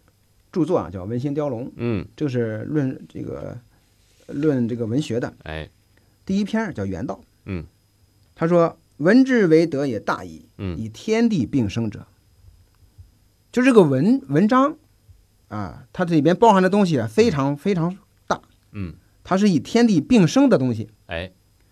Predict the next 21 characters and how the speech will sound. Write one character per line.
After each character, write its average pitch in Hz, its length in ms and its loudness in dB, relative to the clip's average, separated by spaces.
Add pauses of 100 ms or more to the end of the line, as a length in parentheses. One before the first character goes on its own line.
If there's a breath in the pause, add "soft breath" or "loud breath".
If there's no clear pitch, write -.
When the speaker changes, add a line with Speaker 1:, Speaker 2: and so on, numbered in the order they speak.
(540)
Speaker 1:
何 220 220 2
哉？ 240 300 2
就 - 40 -8
是 151 80 0
为 240 120 8
什 190 80 4
么 180 60 2
呢？ 214 140 0 (180)
Speaker 2:
嗯。 95 200 -10 (200)
Speaker 1:
心 277 420 4
生 233 360 6
而 131 160 0
言 113 200 2
明。 113 320 0
Speaker 2:
嗯。 117 320 -4 (560)
Speaker 1:
啊， 135 80 -4
心 254 260 4
生 254 160 4
而 160 140 2
言 131 260 2
利。 262 220 -4